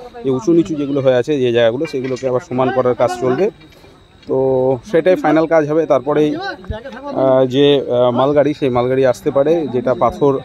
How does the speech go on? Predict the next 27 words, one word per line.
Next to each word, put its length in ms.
আরও 300
এখানে 300
ফেলা 180
হবে, 260
সেই 220
পাথর 220
বোঝাই 220
মালগাড়ি 400
আসবে। 380
তো 100
সেটা 260
হয়তো 220
কিছুদিন 300
সময় 280
লাগবে। 280
তো 100
তার 200
আগে 180
এই 100
সমস্ত 320
কাজগুলো 400
হবে। 300
আহ, 920
তো 100
বন্ধুরা, 340
আহ, 680
আমি 420